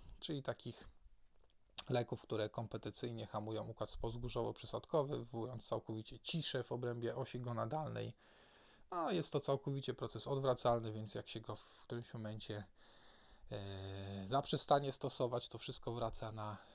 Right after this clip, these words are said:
prędzej czy później na, e, właściwe tory, więc wracają normalne cykle, cykle owulacyjne. Niemniej jednak,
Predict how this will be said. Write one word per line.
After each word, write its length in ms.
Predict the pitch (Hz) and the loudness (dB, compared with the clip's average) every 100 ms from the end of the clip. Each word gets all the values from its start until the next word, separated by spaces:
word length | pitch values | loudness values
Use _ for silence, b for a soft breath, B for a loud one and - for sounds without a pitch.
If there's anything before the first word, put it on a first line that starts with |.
| B - | B 2
prędzej 300 | 135 123 113 | 2 2 0
czy 140 | 120 | 0
później 360 | - 120 120 110 | 0 -2 0 -2
na, 220 | 104 98 - | -2 -4 -8
e, 160 | 107 104 | -6 -2
właściwe 500 | 120 131 - 113 127 | 2 0 0 -4 2
tory, 360 | - 143 131 127 - B B B B B - | 8 8 8 2 -4 B B B B B -8
więc 160 | 104 113 | -6 0
wracają 340 | 120 - 117 | 0 4 4
normalne 440 | 110 110 110 107 | 4 4 2 2
cykle, 520 | 101 110 - 117 113 107 - | 0 -2 2 4 4 0 -10
cykle 280 | - - 110 | -10 -8 -6
owulacyjne. 680 | 104 107 107 139 127 117 113 B B B B B B | -4 -4 -2 -2 0 -2 -4 B B B B B B
Niemniej 280 | 147 165 147 | 4 6 6
jednak, 420 | 143 135 139 - | 6 6 4 4